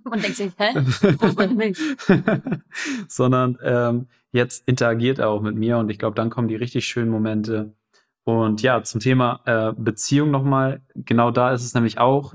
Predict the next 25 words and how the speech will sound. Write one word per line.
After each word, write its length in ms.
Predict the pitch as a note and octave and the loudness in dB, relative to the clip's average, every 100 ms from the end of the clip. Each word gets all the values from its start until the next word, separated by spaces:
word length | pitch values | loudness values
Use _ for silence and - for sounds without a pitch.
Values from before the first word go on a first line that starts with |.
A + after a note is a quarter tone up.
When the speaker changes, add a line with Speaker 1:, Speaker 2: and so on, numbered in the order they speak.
| - B2+ | -12 -4
Speaker 2:
Jenny 240 | A#2 B2 A#2+ | 2 2 2
und 120 | - | 0
ich, 220 | C3 - | -4 -2
wir 100 | A2 | -4
schlafen 360 | - A#2+ B2 A#2 | 2 0 2 -2
jetzt 220 | G#2+ - | -2 -2
teilweise 340 | B2 A#2+ A2+ | 0 2 0
sogar 280 | A2 A2 A2 | 0 -2 0
in 160 | A2 G#2+ | 0 0
getrennten 520 | G#2+ - B2 C3 G#2+ | -2 0 0 0 -2
Zimmern. 540 | - C#3 G#2 A#2+ D#3+ _ - _ - | 2 2 2 0 -4 _ -20 _ -16
Speaker 1:
Das 160 | G3+ | -10
kennen 260 | - A#3 B3+ | -2 2 2
wir 100 | G#3+ | 2
gar 240 | F3+ F3+ | 0 0
nicht. 240 | F#3 F#3 - | -2 -4 -2
Speaker 2:
Das 160 | A2+ | -4
kennen 240 | - C#3 C#3 | 2 4 4
wir 60 | G#2+ | 4
nicht. 300 | G2+ - - | 2 -4 -16
Also 280 | - A#2 A#2+ - | -2 0 0 0
es 140 | A#2 | 0
ist 240 | B2 B2+ - E4+ | 0 -2 -2 -2
Speaker 1:
<laughs> 100 | C#4 | -2
Speaker 2:
wirklich, 600 | B2 C#3 C#3+ C3+ C3 - | 0 0 2 0 0 -10